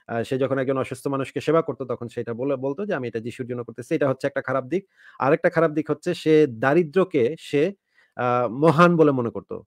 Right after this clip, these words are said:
মানে খুব ভালো ব্যাপার, গ্লোরিফাইং একটা বিষয় বলে মনে করতো। দারিদ্র তো কোনো গ্লোরিফাইং ব্যাপার হতে পারে না, তাই না? দা-, একজন মানুষ যদি দরিদ্র হয়, তার চেষ্টা হওয়া উচিত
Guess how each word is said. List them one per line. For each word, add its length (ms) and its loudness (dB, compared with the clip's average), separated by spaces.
মানে 260 -8
খুব 180 -8
ভালো 240 6
ব্যাপার, 240 4
গ্লোরিফাইং 720 0
একটা 200 -8
বিষয় 260 -6
বলে 160 -4
মনে 200 -10
করতো। 280 -18
দারিদ্র 320 4
তো 100 -2
কোনো 180 0
গ্লোরিফাইং 540 2
ব্যাপার 280 -4
হতে 140 -6
পারে 180 -10
না, 100 -12
তাই 120 -6
না? 200 -10
দা-, 140 0
একজন 160 0
মানুষ 200 0
যদি 160 0
দরিদ্র 360 -2
হয়, 160 0
তার 200 -6
চেষ্টা 280 2
হওয়া 180 4
উচিত 300 -2